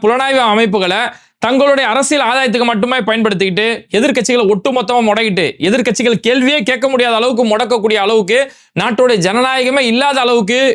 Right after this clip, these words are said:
ஒரு அரசியலை இதுக்கு முன்னாடி எந்த பிரதமரும் செஞ்சதில்ல, இனி யாரும் செய்ய போறதில்ல.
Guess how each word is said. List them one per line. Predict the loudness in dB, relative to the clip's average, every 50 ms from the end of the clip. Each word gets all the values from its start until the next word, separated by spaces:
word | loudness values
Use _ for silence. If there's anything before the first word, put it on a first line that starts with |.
| 0 0
ஒரு | 0 0 0 0
அரசியலை | -2 -2 -2 -2 -2 -2 -2 -2 -4 -6 -8 -12 _ _ _ -2 0
இதுக்கு | 0 2 2 2
முன்னாடி | 2 2 2 0 0 0
எந்த | 0 -2 0 0
பிரதமரும் | -2 -2 0 0 0 -2 -2 0
செஞ்சதில்ல, | 0 0 0 0 0 0 0 -2 -2 -4 -6 -8 -12 _ _ _ 0
இனி | 0 2 2 0
யாரும் | 0 0 0 -2 -2 0
செய்ய | 0 0 0 0
போறதில்ல. | 0 -2 -2 -2 -2 -2